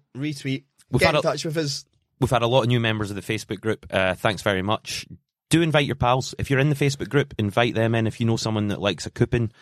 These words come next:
Speaker 2: uh, even if you, you don't, get your friends to share it, your friends, your non-gambling friends to share it, because they will have people in their network that like gambling, and we are on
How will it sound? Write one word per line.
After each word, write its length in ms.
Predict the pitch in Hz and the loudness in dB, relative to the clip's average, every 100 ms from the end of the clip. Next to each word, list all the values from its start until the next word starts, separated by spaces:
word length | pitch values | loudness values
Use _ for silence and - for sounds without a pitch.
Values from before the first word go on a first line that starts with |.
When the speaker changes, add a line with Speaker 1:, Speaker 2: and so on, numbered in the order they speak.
| - - - - | -20 -20 -20 -4
Speaker 2:
uh, 140 | 107 143 | 0 2
even 180 | 151 | 4
if 160 | 147 139 | 4 2
you, 320 | 113 107 98 - | -2 -2 -4 -12
you 200 | - 95 | -6 -2
don't, 400 | 87 104 117 143 - _ _ - | 2 2 2 0 -4 _ _ -4
get 160 | 139 135 | -2 0
your 80 | 135 | 0
friends 320 | 123 120 135 | 0 0 -2
to 80 | 131 | -4
share 180 | 135 | -2
it, 100 | 123 | -2
your 80 | 95 | -2
friends, 240 | - 107 98 | 0 0 0
your 160 | 101 107 | 0 2
non-gambling 720 | 107 107 117 110 107 113 107 | 4 4 4 2 0 0 0
friends 240 | 117 107 | -2 -2
to 80 | 117 | -2
share 180 | 131 107 | -2 -2
it, 80 | 87 | -2
because 260 | 104 - - _ - | -2 -2 -4 _ -14
they 260 | 80 90 110 | -2 2 4
will 140 | 113 | 4
have 180 | 117 104 | 2 2
people 300 | 104 104 98 | 0 0 2
in 80 | 95 | 2
their 100 | 90 | 2
network 420 | 90 87 92 - | 2 -2 -6 -6
that 260 | 85 87 90 | 0 0 0
like 580 | 87 90 87 87 - - | -2 0 0 0 -6 -2
gambling, 420 | 87 87 90 90 | 0 0 0 -2
and 240 | 85 87 80 | -2 -4 -4
we 220 | 85 107 | 0 4
are 180 | 107 90 | 4 4
on 240 | 85 85 | 2 0